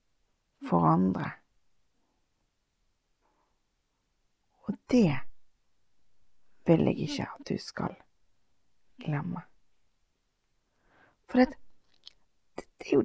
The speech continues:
derfor du sikkert har satt på denne podcast-episoden, sant? For at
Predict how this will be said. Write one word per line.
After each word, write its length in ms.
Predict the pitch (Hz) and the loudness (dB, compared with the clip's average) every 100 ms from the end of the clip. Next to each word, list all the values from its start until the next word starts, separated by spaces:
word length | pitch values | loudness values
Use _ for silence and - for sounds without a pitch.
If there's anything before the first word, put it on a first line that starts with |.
| - | 2
derfor 580 | 294 - - - - - | 0 0 -8 -4 -4 -4
du 200 | - - - | -18 -10 -6
sikkert 480 | 302 - 208 - | -6 -2 -2 -2
har 80 | - | -12
satt 220 | - 208 | -4 -4
på 240 | - 220 202 _ _ _ _ _ - | 0 2 2 _ _ _ _ _ -4
denne 240 | 180 180 214 | 2 2 2
podcast-episoden, 840 | 190 - - - - - - - | -2 -2 -4 -6 -12 -10 -6 -6
sant? 340 | - - - - _ _ _ _ _ _ _ _ _ | -4 -6 -6 -20 _ _ _ _ _ _ _ _ _
For 240 | - 214 208 | 0 6 6
at 260 | 208 - | 4 -8